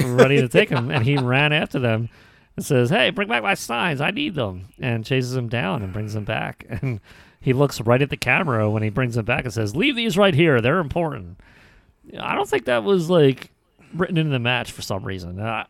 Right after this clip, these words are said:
Speaker 1: W C W ninety-eight, I feel like that was legit.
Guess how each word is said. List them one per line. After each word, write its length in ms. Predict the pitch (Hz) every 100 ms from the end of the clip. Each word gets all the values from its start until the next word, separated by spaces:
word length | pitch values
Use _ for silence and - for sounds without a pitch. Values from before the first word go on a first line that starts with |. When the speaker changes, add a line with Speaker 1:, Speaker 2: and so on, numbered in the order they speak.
| 127
Speaker 1:
W 200 | 139 160
C 100 | -
W 200 | 151 151
ninety-eight, 580 | 131 123 113 117 101 - _ _ _ _ _ _
I 40 | -
feel 160 | 202
like 140 | 185 139
that 160 | 135
was 160 | 117 107
legit. 400 | 107 101 95 -